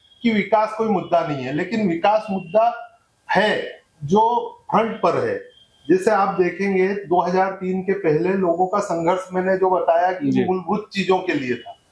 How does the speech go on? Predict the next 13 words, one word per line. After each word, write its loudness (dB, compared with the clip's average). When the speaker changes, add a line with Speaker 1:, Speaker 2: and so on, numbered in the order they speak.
Speaker 1:
लेकिन 4
आज 0
देश, 0
प्रदेश 0
में 2
तीन 6
लाख 0
से 2
अधिक 2
किलोमीटर 2
की -4
सड़कें 0
हैं। -4